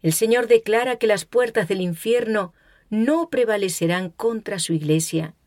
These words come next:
Cada miembro sincero de la iglesia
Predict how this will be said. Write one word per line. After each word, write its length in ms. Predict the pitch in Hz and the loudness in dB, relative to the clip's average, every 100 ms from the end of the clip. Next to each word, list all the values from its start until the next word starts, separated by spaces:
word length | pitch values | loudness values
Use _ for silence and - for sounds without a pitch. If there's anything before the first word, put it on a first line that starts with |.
| _ _ _ _ _ _ _ - | _ _ _ _ _ _ _ -8
Cada 220 | 165 175 | -4 -2
miembro 340 | 180 196 185 | -2 -2 -2
sincero 540 | 180 - 156 - 196 185 | -2 0 -2 0 -2 2
de 100 | 165 | 4
la 80 | 160 | 2
iglesia 640 | 156 165 185 - 180 | 2 -2 -2 -4 -4